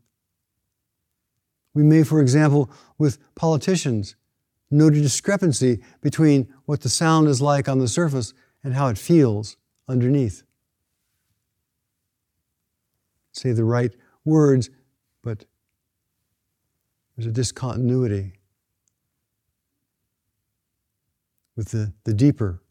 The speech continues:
level. Some people go through life being able to listen and function on that surface level, and what they're aware of then is the emotional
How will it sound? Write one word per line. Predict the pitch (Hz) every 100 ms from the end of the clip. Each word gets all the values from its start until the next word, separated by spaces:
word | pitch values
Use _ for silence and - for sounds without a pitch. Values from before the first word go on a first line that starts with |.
| _ _ _ _ _ _ _
level. | 104 98 95 104 - _ _ _ _ _ _ _ _ _ _ _ _ _ _ _ _ _ _ _ _ _ _ _ _ _ _
Some | - 190 170
people | 156 156 151 - _ _ _ _
go | 156
through | 151 170 160
life | 139 131 175 - _ _ _
being | 143 139
able | 139 131
to | 110 110 - _ _ _
listen | 135 131 151 135 135 _ -
and | 120
function | - 143 135 147 135 107 _
on | - 127
that | 123
surface | 113 147 151 180 -
level, | 131 139 135 _ _ _
and | 151 139 139 - _ _ _ -
what | 151
they're | 156 147 139 131 - _ _
aware | 147 165 220 196
of | 139 113
then | 117 123 131 - _
is | 147 139 113 _ _
the | 139 131 -
emotional | 156 147 165 185 - 135 107 92